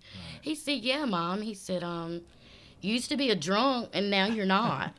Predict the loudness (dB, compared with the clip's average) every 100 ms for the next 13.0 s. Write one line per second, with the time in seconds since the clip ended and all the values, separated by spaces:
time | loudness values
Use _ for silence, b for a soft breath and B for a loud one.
0 | -14 -4 -2 0 0 -2 -2 -4 -6 -8
1 | -10 -10 -12 -10 -12 -14 _ B B B
2 | B B B B B B B B -12 -10
3 | -10 -14 -6 -2 0 0 -2 -6 -10 -2
4 | 0 2 2 0 -2 -2 0 0 -2 -4
5 | -8 -6 -6 -8 -8 -4 -2 -2 -2 -2
6 | -2 -4 -8 -12 -14 -10 -8 -8 -8 -10
7 | -10 -12 -14 -16 _ _ -20 _ -12 -6
8 | -6 -4 -4 -4 -6 -4 -4 -4 -4 -8
9 | -8 -8 -8 -10 -10 -8 -8 -10 -14 -14
10 | -18 -20 b b b b -6 -2 -2 -2
11 | -4 -6 -8 -8 -8 -10 -10 -6 -6 -4
12 | -6 -6 -4 -4 -6 -8 -8 -8 -12 -16